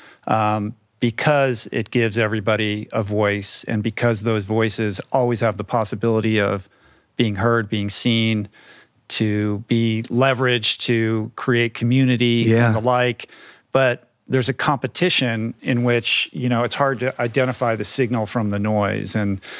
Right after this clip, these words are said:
Speaker 1: you know, there's a conversation around the,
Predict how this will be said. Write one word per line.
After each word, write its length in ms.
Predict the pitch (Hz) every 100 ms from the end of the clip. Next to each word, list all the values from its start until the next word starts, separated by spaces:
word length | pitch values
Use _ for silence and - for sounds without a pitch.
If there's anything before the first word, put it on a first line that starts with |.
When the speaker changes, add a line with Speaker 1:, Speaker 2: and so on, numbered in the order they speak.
| - - -
Speaker 1:
you 120 | -
know, 180 | 95 90
there's 180 | - 95
a 140 | 104 98
conversation 720 | - 104 104 110 139 120 113
around 540 | 104 104 104 101 101 95
the, 180 | 107